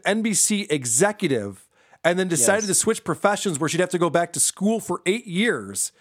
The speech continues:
Speaker 1: to get her medical degree is odd, right?
Speaker 2: Yeah, no, that's, that's incredibly odd. And it, it's interesting that E R was the show that she latched onto because, as you said, like, Friends was on at the same time.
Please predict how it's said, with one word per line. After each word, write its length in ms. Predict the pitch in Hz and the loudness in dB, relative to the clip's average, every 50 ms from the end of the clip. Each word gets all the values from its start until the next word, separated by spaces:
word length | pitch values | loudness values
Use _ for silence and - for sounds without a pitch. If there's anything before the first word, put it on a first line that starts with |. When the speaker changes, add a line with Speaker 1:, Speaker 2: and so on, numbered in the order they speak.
| _ _ _ _ _ _ _ - | _ _ _ _ _ _ _ 0
Speaker 1:
to 100 | - 175 | 0 0
get 300 | 135 185 185 175 170 131 | 2 2 2 2 0 0
her 260 | 143 160 151 143 139 | 0 0 0 0 0
medical 400 | 151 202 254 269 247 - 175 156 | 0 2 2 2 0 0 -2 -2
degree 600 | 131 139 - - 135 143 143 139 131 123 123 147 - | -2 -2 -4 -2 -2 0 0 0 0 0 -2 -4 -2
is 340 | - 160 151 143 139 131 - _ - | -2 0 2 2 0 -2 -6 _ -4
odd, 380 | - 160 160 139 120 104 98 92 | 0 0 0 0 0 -4 -6 -6
right? 500 | 117 127 135 127 131 139 147 160 - _ _ _ _ _ _ _ _ _ _ _ _ _ _ _ _ _ _ _ _ _ _ - | -2 0 0 2 2 0 0 -2 -6 _ _ _ _ _ _ _ _ _ _ _ _ _ _ _ _ _ _ _ _ _ _ -8
Speaker 2:
Yeah, 280 | - 156 165 151 131 113 | -4 -2 -2 -2 -2 -2
no, 160 | 110 123 127 | -2 -2 -2
that's, 400 | 131 147 151 151 - - - - - | 0 0 -2 -2 -2 -4 -4 -4 -4
that's 240 | 151 147 156 147 151 | -2 -2 -2 -2 -2
incredibly 640 | 139 131 - - - 165 151 139 120 123 113 110 | -4 -4 -4 -2 -4 -2 -2 -4 -6 -6 -6 -6
odd. 300 | 107 104 104 101 101 101 | -6 -4 -4 -4 -6 -6
And 320 | 110 - 123 120 120 117 | -8 -8 -6 -6 -4 -6
it, 220 | 123 - 127 131 127 | -6 -6 -8 -8 -8
it's 180 | 151 135 113 - | -8 -6 -4 -4
interesting 420 | 160 160 143 139 131 - 156 143 | -4 -2 -2 -4 -4 -2 -4 -4
that 120 | 135 131 - | -4 -4 -4
E 160 | 139 139 139 | -2 -2 -2
R 160 | 135 131 127 | -2 -2 -4
was 200 | 127 127 120 104 | -4 -4 -6 -6
the 100 | 117 113 | -6 -8
show 280 | - - 131 127 120 113 | -6 -4 -2 -2 -2 -2
that 140 | 113 110 | -2 -4
she 140 | - - 123 | -4 -4 -4
latched 320 | 117 117 117 113 - - 135 | -2 -2 -2 -2 -2 -2 -2
onto 340 | 127 120 120 - - 107 | -2 -2 -2 -4 -6 -6
because, 340 | - - 104 - - 110 104 | -6 -8 -10 -8 -8 -8 -6
as 120 | 110 98 107 | -6 -6 -4
you 60 | 107 | -2
said, 260 | - - - 147 123 | 0 0 0 0 0
like, 140 | 110 110 104 | -2 -6 -4
Friends 320 | - - 135 165 151 131 120 | -2 -2 0 0 0 -2 -4
was 120 | 117 104 | -4 -4
on 140 | 120 110 101 | -2 -2 -2
at 60 | 98 | -4
the 100 | 85 110 | -4 -4
same 260 | - - 104 101 95 | -2 -2 -2 -2 -2
time. 280 | - 107 95 90 90 | -2 -4 -4 -4 -6